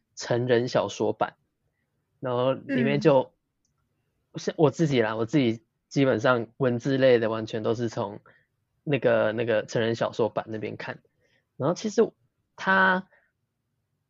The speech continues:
Speaker 1: 真的是跟看一般的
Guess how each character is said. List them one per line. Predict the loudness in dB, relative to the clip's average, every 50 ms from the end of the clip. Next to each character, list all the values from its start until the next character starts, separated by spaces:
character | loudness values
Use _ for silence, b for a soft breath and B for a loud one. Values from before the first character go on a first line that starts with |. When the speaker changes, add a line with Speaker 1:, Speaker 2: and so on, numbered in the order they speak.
| _ _
Speaker 1:
真 | 4 6 8
的 | 8 6
是 | 6 4 4 2 2 2 0 0 _
跟 | 4 4 4 4 2 -2 -4 -4 -4 -4 -6 -6 -8
看 | -2 0 2 2 2 0 -2
一 | -2 -2
般 | -2 -2 -2 0
的 | 0 0 0 2 2 0 -2 -2 -4 -8